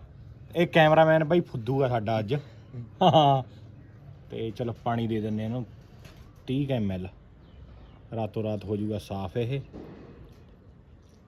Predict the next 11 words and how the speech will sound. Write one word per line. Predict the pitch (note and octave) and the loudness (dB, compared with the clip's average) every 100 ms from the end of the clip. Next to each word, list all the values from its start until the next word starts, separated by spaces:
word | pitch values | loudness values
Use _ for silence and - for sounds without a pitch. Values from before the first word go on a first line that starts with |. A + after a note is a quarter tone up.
| - - - - - - | -20 -20 -20 -20 -20 -16
ਚੱਲ | - G#2 G#2 | -14 -12 -10
ਵੀ | A2+ G#2+ | -10 -10
ਚੱਲ | G#2+ G#2 G#2 | -12 -12 -12
ਜੋਬਰਾ, | A2+ G#2+ G#2 A#2+ A#2+ B2 - - | -10 -10 -10 -10 -10 -10 -12 -8
ਉਹ | C3+ | -8
ਤੇਰੀ | - A#2 F#2+ G#2+ - - - - - - - - - - - - - - - - | -4 -4 -2 -4 -8 -14 -20 -20 -20 -20 -20 -20 -20 -20 -20 -20 -20 -20 -20 -14
ਓਕੇ | A2+ - G#2 | -14 -8 -6
ਰਿਪੋਰਟ | F2+ F2 E2 | -6 -8 -12
ਹੈ, | - - - - - | -16 -20 -20 -20 -20
ਠੀਕ | - A2 | -10 -6
ਆ। | C#3+ | -6